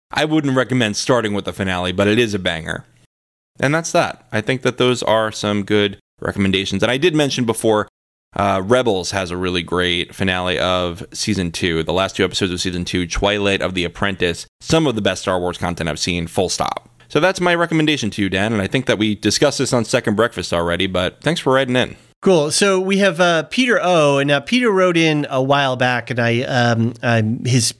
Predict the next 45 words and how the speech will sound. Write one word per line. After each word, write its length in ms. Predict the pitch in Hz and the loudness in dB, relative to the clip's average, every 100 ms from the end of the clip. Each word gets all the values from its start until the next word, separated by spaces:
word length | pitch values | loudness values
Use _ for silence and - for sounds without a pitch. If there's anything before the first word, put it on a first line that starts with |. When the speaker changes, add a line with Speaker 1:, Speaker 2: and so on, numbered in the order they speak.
| - | -8
Speaker 2:
email, 340 | 160 151 143 139 | 0 2 4 4
I 120 | 143 | 2
didn't 160 | 151 | 0
pick 140 | 151 147 | 0 0
up 80 | 127 | 0
his 140 | 123 | 2
email 440 | 147 147 139 135 127 | 4 4 4 2 0
in, 240 | 117 117 | -2 -4
in 140 | 123 | -2
a 60 | 113 | -2
timely 340 | 135 131 123 | 2 4 4
manner. 480 | 123 160 151 151 147 - _ - - - | 4 4 4 4 2 -4 _ -20 -20 -2
And, 460 | 139 127 123 120 120 | 2 2 4 2 4
um, 720 | 120 117 117 113 113 110 123 - | 4 4 2 2 0 0 -4 -2
uh, 340 | 117 113 110 | 0 0 0
so 260 | - 135 127 | 0 2 2
some 340 | - - 180 | 2 2 2
of 120 | 175 | 2
this 220 | 147 143 - | 2 0 0
is 120 | 127 | 0
a 60 | |
little 380 | 123 139 170 180 | 2 4 4 4
bit 220 | 160 147 | 0 0
dated 300 | 147 139 135 127 | 0 2 2 2
back 240 | 127 123 | 0 0
to 200 | - 127 | 0 2
the 220 | 113 107 139 | 2 0 2
Andor 480 | 131 139 120 101 | 4 4 4 2
stuff, 320 | 95 98 95 117 | -2 -2 -2 0
and, 220 | 107 110 | -2 -2
and 220 | 113 107 - - - | -2 -4 -6 -10 0
Peter 220 | 185 156 | 2 2
and 100 | 131 | 0
I 100 | 123 | -2
trained, 560 | 117 123 117 113 151 147 | -2 -2 -2 -6 -8 -6
uh, 120 | 123 | -2
traded 300 | 139 123 117 | 0 2 4
emails, 500 | 117 113 107 107 107 | 4 4 4 2 0
and 200 | 101 98 | -4 -4
I 120 | 95 | -6
apologized 680 | 98 107 107 104 104 104 - | -6 -4 -2 -2 -2 -4 -4
for, 240 | 107 101 104 | -6 -6 -6
for 60 | 107 | -6
missing 280 | 107 107 | -4 -4
it. 220 | 107 107 | -4 -6